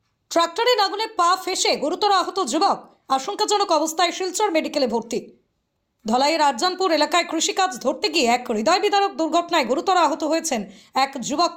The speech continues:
চালক। আহতের নাম সাবির আহমেদ, বয়স কুড়ি, যিনি স্থানীয় বাসিন্দা বলেই জানা গেছে। সবজি ক্ষেতে চাষের কাজে নিযুক্ত থাকাকালীন এই ভয়াবহ অঘটনটি ঘটে। স্থানীয় সূত্রে জানা যায়,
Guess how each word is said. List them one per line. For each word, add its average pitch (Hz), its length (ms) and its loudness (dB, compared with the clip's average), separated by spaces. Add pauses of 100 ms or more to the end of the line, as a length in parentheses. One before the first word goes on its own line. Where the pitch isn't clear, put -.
চালক। 302 300 2 (440)
আহতের 302 420 -2
নাম 392 100 2 (100)
সাবির 339 340 2
আহমেদ, 302 240 -4 (100)
বয়স 262 280 0
কুড়ি, 339 180 0 (380)
যিনি 277 240 2
স্থানীয় 330 340 0
বাসিন্দা 330 400 0
বলেই 294 240 0
জানা 294 220 2
গেছে। 220 240 -4 (420)
সবজি 320 300 2
ক্ষেতে 403 180 -2 (100)
চাষের 339 380 0
কাজে 330 240 0
নিযুক্ত 285 260 -6 (120)
থাকাকালীন 285 460 0
এই 294 140 0
ভয়াবহ 285 320 2 (120)
অঘটনটি 247 520 -4
ঘটে। 214 220 -2 (420)
স্থানীয় 330 360 0
সূত্রে 427 220 -4 (100)
জানা 320 220 2
যায়, 220 140 2